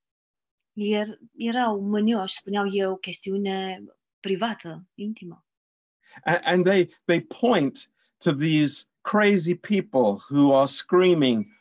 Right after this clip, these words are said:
Speaker 2: on the preach cor-, on the, on the street corner.
Speaker 1: Și arată cu degetul către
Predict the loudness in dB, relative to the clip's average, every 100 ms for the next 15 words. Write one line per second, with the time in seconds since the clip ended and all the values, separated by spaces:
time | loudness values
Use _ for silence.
0 | _ 0 2 2 0 -2 0 -4 -4 -4
1 | -2 0 2 0 -2 -2 0 -2 -4 -6
2 | -6 -6 -2 -2 -4 -12 _ _ _ _
3 | _ _ _ _ _ _ -10 -4 -2 0
4 | 0 -2 -4 -6 -6 -4 -4 -6 -10 -10
5 | -10 -8 -10 -10 -8 -6 -6 -8